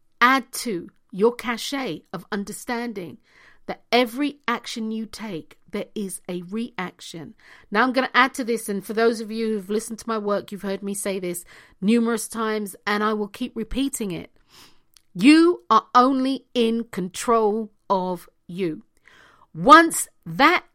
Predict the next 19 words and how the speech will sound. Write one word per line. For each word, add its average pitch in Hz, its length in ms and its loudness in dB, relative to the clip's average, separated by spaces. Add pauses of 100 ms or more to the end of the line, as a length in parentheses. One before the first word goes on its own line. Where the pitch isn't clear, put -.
(100)
action 214 800 0
has 202 380 -2
taken 254 540 -4
place, - 720 -6 (840)
the 254 280 0
actual 262 560 4
reaction 226 1160 0 (1300)
is 214 200 -2
nothing 254 420 0
that - 120 -6
you 240 180 -2
have 233 220 -6
control 254 520 -4
over. 214 360 -8 (1700)
Because 240 300 2
I'm 302 160 6
gonna 262 180 0
tell 277 360 -4
you, 196 340 -4